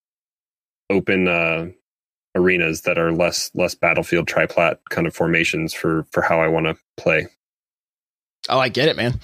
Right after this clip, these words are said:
Speaker 2: I get it. Play against Richter or Simon. <laughs> Especially on, like, I think it was Smashville that has the single, the single platform <laughs> and they just hide underneath it. And you're like, "Cool. This is awesome.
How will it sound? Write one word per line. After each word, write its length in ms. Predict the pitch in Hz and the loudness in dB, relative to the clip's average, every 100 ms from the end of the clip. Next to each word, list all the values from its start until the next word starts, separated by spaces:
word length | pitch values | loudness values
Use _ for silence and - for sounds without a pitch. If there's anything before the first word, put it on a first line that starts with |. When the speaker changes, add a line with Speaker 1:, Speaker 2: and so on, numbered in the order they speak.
| - | -6
Speaker 2:
I 80 | 131 | -4
get 180 | 113 151 | 0 0
it. 160 | 143 - | 0 0
Play 160 | 143 | 0
against 260 | 139 143 127 | 0 0 0
Richter 340 | 127 131 151 | -2 0 0
or 40 | 123 | 2
Simon. 380 | - 127 131 156 - _ | 2 0 0 -4 -8 _
<laughs> 520 | - - - - - - 247 - - - - 277 | -8 -6 -6 -6 -4 0 -2 -2 -6 -4 -2 0
Especially 520 | 170 - 170 - 185 | 2 2 2 2 2
on, 140 | 160 147 | 2 2
like, 220 | 139 123 | 0 0
I 80 | 123 | -2
think 140 | 151 | 0
it 60 | 139 | 0
was 140 | 117 | 0
Smashville 520 | - 135 127 - 156 | 0 0 0 0 2
that 100 | 135 | 2
has 160 | 110 127 | 0 0
the 100 | 123 | -2
single, 540 | 110 139 127 131 127 123 - - - - | -2 0 2 2 2 -2 -12 -20 -20 -4
the 100 | 135 | 0
single 320 | - 160 135 | 2 2 0
platform 540 | 135 131 - 143 156 156 - - | 0 0 0 0 0 -2 -12 -6
<laughs> 840 | 156 - - - - - 254 - | -6 -6 -12 -18 -18 -6 -6 -2
and 120 | 165 | 0
they 60 | 156 | 2
just 140 | 156 - | 2 2
hide 200 | 147 151 | 0 0
underneath 400 | 147 135 135 143 | 0 2 2 2
it. 100 | 156 | 0
And 100 | 123 | 2
you're 100 | 131 | 2
like, 340 | 123 110 - - - - _ | 2 0 -8 -20 -20 -20 _
"Cool. 340 | - 160 131 110 - _ - - - _ _ - | 0 4 4 2 -4 _ -20 -20 -20 _ _ -2
This 160 | 143 127 | 0 2
is 120 | 127 | 2
awesome. 400 | 131 120 - 104 | 4 4 2 -2